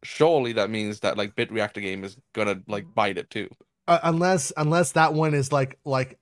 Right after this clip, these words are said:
Speaker 2: I mean this, like, respectfully, in the bit larger sense, low effort, low investment and potentially, like, high reward.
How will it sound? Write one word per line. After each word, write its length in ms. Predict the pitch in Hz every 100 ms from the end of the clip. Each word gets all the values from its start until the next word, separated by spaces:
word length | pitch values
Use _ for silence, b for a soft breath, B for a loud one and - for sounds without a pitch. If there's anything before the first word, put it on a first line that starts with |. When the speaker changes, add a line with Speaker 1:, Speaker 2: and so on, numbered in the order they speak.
| -
Speaker 2:
I 320 | - - 160
mean 260 | 160 156 139
this, 300 | 135 131 -
like, 280 | 131 127 131
respectfully, 560 | 127 131 117 135 123 151
in 140 | 147
the 100 | 139
bit 300 | 120 143 160
larger 420 | 143 135 131 123
sense, 500 | - 139 117 104 - - 139
low 320 | 135 135 131
effort, 720 | 127 117 - 123 117 107 - _ _ _
low 320 | 127 123 123 120
investment 760 | 113 107 107 107 - 107 104 -
and 360 | 117 113 107 -
potentially, 640 | 123 127 120 104 110 110
like, 180 | 110 110
high 140 | 120
reward. 560 | 113 110 107 110 120